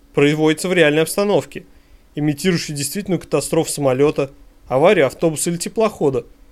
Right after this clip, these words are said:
То есть работа ведется в разбитом самолете, мятом автобусе или на корабле. Привлекаются актеры, прекрасно изображающие пострадавших. Создается весьма точное подобие травмы поражений – а также общая ситуация. Обстановка создается самая правдоподобная.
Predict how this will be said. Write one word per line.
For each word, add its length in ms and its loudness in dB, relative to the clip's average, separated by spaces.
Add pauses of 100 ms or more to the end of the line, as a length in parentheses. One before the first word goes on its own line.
(340)
То 80 -2
есть 160 -2
работа 380 0
ведется 380 -2
в 60 -6
разбитом 440 -2
самолете, 640 0
мятом 400 0
автобусе 500 -4
или 180 -4
на 120 0
корабле. 520 -2 (480)
Привлекаются 640 2
актеры, 360 4
прекрасно 500 -2
изображающие 680 0
пострадавших. 760 -2 (380)
Создается 600 2
весьма 260 -2
точное 460 -2
подобие 460 -2
травмы 340 0
поражений – 580 0 (420)
а 100 -4
также 260 2
общая 240 0
ситуация. 580 -4
Обстановка 500 -4
создается 440 0
самая 220 2
правдоподобная. 880 -2